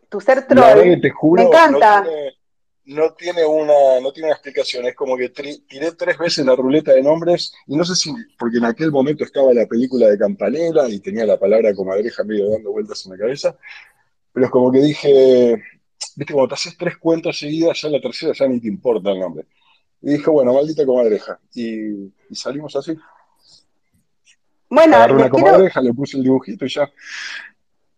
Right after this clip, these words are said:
Speaker 1: Es maravilloso ese dibujo, eh, me encanta, aparte porque está la esencia tuya, ¿no?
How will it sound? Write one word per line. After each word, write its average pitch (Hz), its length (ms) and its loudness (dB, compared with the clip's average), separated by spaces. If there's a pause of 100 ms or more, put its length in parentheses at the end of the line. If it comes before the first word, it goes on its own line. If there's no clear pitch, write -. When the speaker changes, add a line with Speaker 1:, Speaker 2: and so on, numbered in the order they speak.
(360)
Speaker 1:
Es 233 100 -2
maravilloso 262 720 4
ese 226 220 0
dibujo, 254 800 2
eh, 180 960 0
me 190 60 4
encanta, 233 720 2
aparte 220 320 -2
porque - 240 -8
está 214 220 -2
la 214 80 -2
esencia 208 440 -2
tuya, 196 380 -6
¿no? 202 360 0